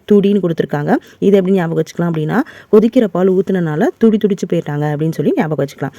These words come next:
So, அதுக்கு, இதுக்கு என்ன ஆப்-, ஆப்ஷன் வரும் அப்படின்னா, டூ, த்ரீ, ஃபோர், ஒண்ணுங்கிறது சரியா இருக்கும். ஓகே, அடுத்து பாருங்க, அடுத்து ஒரு பொறுத்துக கொடுத்திருக்காங்க. இங்க பெரும் பொழுது கொடுத்திருக்காங்க. இங்க வந்து மாதங்கள் வந்து கொடுத்திருக்காங்க. கார்காலம் அப்படிங்கிறது எது அப்படின்னா, ஆவணி, புரட்டாசி. இதை எப்படி ஞாபகம் வச்சுக்கலாம்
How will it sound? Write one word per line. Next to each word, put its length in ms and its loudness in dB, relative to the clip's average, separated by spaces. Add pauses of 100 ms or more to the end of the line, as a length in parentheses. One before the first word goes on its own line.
(200)
So, 180 4
அதுக்கு, 320 0
இதுக்கு 220 -2
என்ன 220 0
ஆப்-, 300 -6
ஆப்ஷன் 200 -4
வரும் 300 -2
அப்படின்னா, 220 -2 (340)
டூ, 180 6 (120)
த்ரீ, 20 4
ஃபோர், 500 0
ஒண்ணுங்கிறது 300 0
சரியா 360 -2
இருக்கும். 260 -6 (300)
ஓகே, 200 0
அடுத்து 260 0
பாருங்க, 320 0
அடுத்து 220 2
ஒரு 160 4
பொறுத்துக 300 2
கொடுத்திருக்காங்க. 480 -2 (1300)
இங்க 180 4
பெரும் 240 4
பொழுது 240 2
கொடுத்திருக்காங்க. 520 -2 (260)
இங்க 180 4
வந்து 220 4
மாதங்கள் 420 2
வந்து 220 0
கொடுத்திருக்காங்க. 500 -4 (280)
கார்காலம் 560 2
அப்படிங்கிறது 380 0
எது 240 2
அப்படின்னா, 240 -2 (280)
ஆவணி, 560 2
புரட்டாசி. 580 -2 (180)
இதை 160 4
எப்படி 120 0
ஞாபகம் 300 2
வச்சுக்கலாம் 340 -2